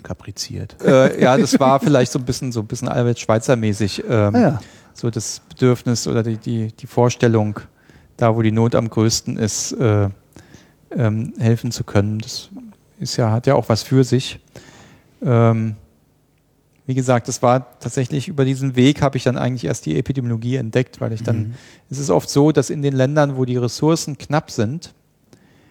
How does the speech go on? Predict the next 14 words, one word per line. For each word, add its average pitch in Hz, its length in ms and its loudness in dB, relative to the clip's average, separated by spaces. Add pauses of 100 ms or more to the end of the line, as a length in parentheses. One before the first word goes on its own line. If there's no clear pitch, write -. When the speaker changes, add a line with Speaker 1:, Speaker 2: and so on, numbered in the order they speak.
(260)
Speaker 2:
dass - 200 -4
man 131 220 0
da 131 320 4
sich 135 300 -4
eigentlich 139 280 -2
nicht 147 160 -6
mehr 139 140 2
leisten 131 460 2
kann, 135 480 -4
nur 131 120 0
noch 131 180 0
Individualmedizin 123 1120 -2
zu 117 120 -8
betreiben 98 600 -4